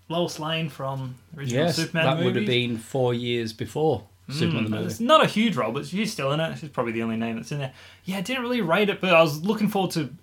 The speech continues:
Speaker 1: anything Blumhouse wants to do. I'll be there. Checked out this trailer, and it's kind of just like a run-of-your-mill, or run-of-the-mill teen horror slasher kind of flicks. Uh, I,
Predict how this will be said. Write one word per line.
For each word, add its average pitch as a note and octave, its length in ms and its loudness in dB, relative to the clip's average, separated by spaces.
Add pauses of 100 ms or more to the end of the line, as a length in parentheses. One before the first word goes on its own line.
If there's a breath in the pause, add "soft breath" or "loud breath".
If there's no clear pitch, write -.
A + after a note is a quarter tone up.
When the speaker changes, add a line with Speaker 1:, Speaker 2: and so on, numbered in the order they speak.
(120)
Speaker 1:
anything G3 340 2
Blumhouse D#3+ 360 0
wants D#3+ 180 -4
to D3+ 60 -4
do. D#3 200 2
I'll D#3+ 200 2
be D3 120 -2
there. A#2+ 300 -4 (300 soft breath)
Checked A3+ 240 0
out F3+ 100 2
this C#3+ 140 -2
trailer, D#3 320 4
and E3+ 920 -4
it's E3+ 300 -6
kind F#3+ 520 0
of D#3+ 240 -4
just D3 520 -2
like C#3 440 2 (680)
a C#3 80 -10
run-of-your-mill, C3+ 1300 -2 (100)
or A2 140 -8
run-of-the-mill B2 960 -2 (640)
teen B2+ 640 -6 (100)
horror B2+ 340 6
slasher A#2+ 500 -4
kind C3 340 -2
of C3 80 -6
flicks. G3 600 0
Uh, E3+ 760 -6 (100)
I, F3 220 -2